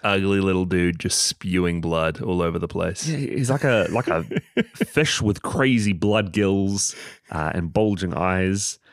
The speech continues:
Speaker 2: He eventually goes into his third form, which is when he's standing up. He's a bit more red.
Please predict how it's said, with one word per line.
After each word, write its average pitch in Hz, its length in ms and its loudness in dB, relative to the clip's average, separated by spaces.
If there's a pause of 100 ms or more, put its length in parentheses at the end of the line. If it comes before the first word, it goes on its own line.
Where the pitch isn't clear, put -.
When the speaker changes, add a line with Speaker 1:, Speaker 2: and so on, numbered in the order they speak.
(220)
Speaker 2:
He 120 200 0
eventually 110 320 0
goes 104 180 2
into 87 180 -2
his - 180 -2
third 110 340 2
form, 120 320 0
which 82 160 -4
is 95 100 0
when 92 120 0
he's 85 180 -2
standing 98 560 0
up. 90 220 -4
He's 90 160 -6
a 90 40 0
bit 85 160 0
more 82 300 0
red. 107 500 0